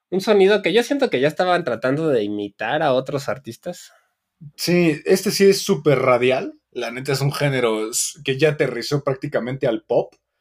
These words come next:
Speaker 2: o al electropop. Muy, si les gusta, por ejemplo, Imagine Dragons, eh, es lo más cercano, o Maroon five, tal vez, también es como de ese estilo.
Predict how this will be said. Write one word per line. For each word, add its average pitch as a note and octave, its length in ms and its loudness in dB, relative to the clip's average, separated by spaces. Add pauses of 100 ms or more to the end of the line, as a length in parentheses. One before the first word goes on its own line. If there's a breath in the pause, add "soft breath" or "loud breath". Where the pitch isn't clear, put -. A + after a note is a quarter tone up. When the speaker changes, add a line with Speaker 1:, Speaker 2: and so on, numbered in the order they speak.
(200)
Speaker 2:
o A#2+ 120 0
al A#2 100 2
electropop. A#2 760 -2
Muy, D3+ 500 6
si C#3+ 140 -2
les C3+ 160 2
gusta, D3 260 0
por B2+ 120 2
ejemplo, C#3+ 560 2
Imagine C#3+ 380 2
Dragons, D#3 560 0 (400 soft breath)
eh, G#2+ 360 -2
es D#3+ 140 2
lo D3 100 0
más C#3+ 160 0
cercano, D3+ 360 2
o C3 60 4
Maroon C3+ 260 4
five, D#3+ 240 -2 (100)
tal D3 160 4
vez, F#3 260 -2
también D3 220 4
es D3 100 0
como A#2+ 180 -6
de C3 80 2
ese C#3 120 2
estilo. D3+ 440 0